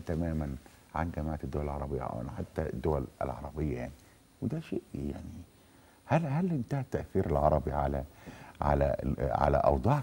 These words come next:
كثيرة في المنطقة من ضمنها سوريا؟ يعني مش عايز أتكلم على اليمن أو العراق أو حتى ليبيا، ولكن خلينا في الأزمة السورية. يعني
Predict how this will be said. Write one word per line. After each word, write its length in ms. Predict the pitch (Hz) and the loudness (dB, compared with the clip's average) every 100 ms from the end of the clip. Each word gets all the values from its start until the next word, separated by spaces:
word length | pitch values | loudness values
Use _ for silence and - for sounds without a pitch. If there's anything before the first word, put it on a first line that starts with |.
| - | 0
كثيرة 320 | 85 95 82 | 0 2 2
في 120 | - | 2
المنطقة 600 | 73 69 69 - - 76 | 0 0 0 -4 0 0
من 200 | 73 73 | 4 4
ضمنها 380 | 69 80 98 95 | 4 4 4 2
سوريا؟ 380 | - 82 76 73 | 0 2 2 2
يعني 240 | 67 67 | 0 -2
مش 120 | 67 | -2
عايز 120 | 78 | -2
أتكلم 280 | 73 - 67 | 0 0 0
على 140 | 67 62 | 0 2
اليمن 160 | 73 67 | 2 2
أو 200 | 69 69 | 0 0
العراق 460 | 62 67 69 - - - - | 0 2 2 0 -16 -18 -8
أو 100 | - | -6
حتى 320 | - 87 - | -2 -2 2
ليبيا، 220 | 76 69 69 | 2 2 4
ولكن 300 | 113 - - | 2 2 -2
خلينا 300 | - 127 110 | 2 4 4
في 220 | 92 80 | 4 4
الأزمة 340 | 65 - 73 | 4 2 0
السورية. 420 | 69 - 67 67 | -4 -2 0 0
يعني 160 | 57 - | -2 -4